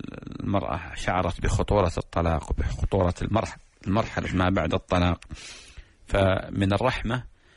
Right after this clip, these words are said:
آه، التي أمر الله عز وجل بها ودعا إليها والنبي عليه الصلاة والسلام ما يكون بين الزوجين، والله تعالى قا-، قال في كتابه العزيز: "وجعل بينكم مودة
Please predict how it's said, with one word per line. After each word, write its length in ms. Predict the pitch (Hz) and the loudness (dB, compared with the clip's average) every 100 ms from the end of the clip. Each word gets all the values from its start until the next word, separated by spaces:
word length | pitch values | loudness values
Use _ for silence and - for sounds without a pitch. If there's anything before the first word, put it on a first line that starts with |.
| _ _ _ _ - | _ _ _ _ -10
آه، 380 | 90 82 50 - | -6 -6 -6 -4
التي 420 | 92 - 90 - | -4 -2 -4 0
أمر 300 | 101 110 101 | 2 2 2
الله 180 | 87 80 | 0 0
عز 200 | 85 82 | 0 0
وجل 300 | 82 85 80 | 0 -2 0
بها 400 | 87 85 85 - | 0 0 0 0
ودعا 520 | - - - 87 87 | -2 -2 0 0 2
إليها 500 | - 90 78 85 - | 0 -2 -2 -2 -6
والنبي 420 | - - 90 95 90 | -6 -6 -2 2 2
عليه 200 | 78 82 | 2 2
الصلاة 380 | - - - - | 0 0 -2 0
والسلام 520 | - - - 50 127 - - - - - - - | -2 0 0 2 0 0 -10 -20 -20 -20 -20 -6
ما 100 | 120 | -2
يكون 320 | 131 123 123 98 | 0 0 -2 0
بين 180 | 95 | 0
الزوجين، 680 | 87 87 85 85 85 80 69 - | 0 0 0 0 0 0 -2 -6
والله 280 | - 90 82 | 0 0 2
تعالى 320 | 87 87 - | 2 0 0
قا-، 300 | - 85 - | 0 -2 -2
قال 360 | - - 85 - | -4 0 0 0
في 120 | - | -2
كتابه 420 | - - 87 87 | -4 0 2 4
العزيز: 260 | 78 87 95 | 4 4 4
"وجعل 420 | 87 98 82 85 | 4 2 2 2
بينكم 420 | 92 85 82 92 | 0 0 -4 -6
مودة 360 | 87 92 87 | -4 -6 -6